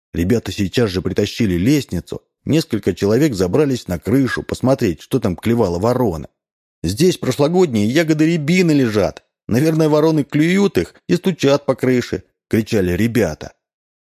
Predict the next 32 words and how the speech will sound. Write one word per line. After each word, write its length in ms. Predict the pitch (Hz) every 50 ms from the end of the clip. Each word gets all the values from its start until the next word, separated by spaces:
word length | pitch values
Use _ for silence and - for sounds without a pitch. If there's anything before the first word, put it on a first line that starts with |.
| _ _ -
«Откуда 420 | - - - - 190 214 175 139
же 180 | 107 110 117 110
здесь 340 | 98 90 - 185 170 - 95
ягоды 460 | 107 139 180 185 151 127 113 113 131
рябины 380 | 160 170 156 185 185 151 117
берутся?» 500 | 98 98 131 156 185 170 135 - - 85
говорим 400 | 76 76 101 120 135 139 123 92
мы. 320 | 87 92 110 107 82 64 - _ _ _ _ _ _
«Да 180 | - - 131 147
тут 200 | - 190 156 -
ведь 200 | 156 143 - -
вокруг 440 | 165 - - 185 190 196 151 - -
рябины 520 | - 143 160 151 190 196 185 180 165 156
растут. 600 | 151 147 143 - - - 139 113 82 71 - - _ _ _ _ _ _ -
Вот 260 | - 156 190 185 -
ягоды 460 | 160 165 180 180 175 127 110 98 95
прямо 280 | - - 151 160 156 127
на 120 | 120 123
крышу 340 | - - 175 180 - - 110
и 80 | 135 151
падают». 680 | - - 107 107 113 113 107 98 95 87 82 - _ _ _ _ _ _ _ _ _ _ _ _ _ _ -
«Постойте, 640 | - 131 151 - - - 196 175 107 90 - 90 107
а 60 | 147
в 80 | 160
дверь 300 | 147 175 175 202 196 143
кто 240 | - _ - 139 131
стучал?» 600 | - - - - - - 131 110 90 73 - _ _ _ _
говорю 320 | - 95 120 127 120 113 104
я. 420 | 101 104 117 107 87 69 - - _ _ _ _ _ _ _ _ _ _ _ _ _ -
«Да», 340 | 95 101 127 139 139 139 139
говорит 280 | 127 135 139 139 131 -
Костя, 520 | - 131 135 131 123 - - 120 101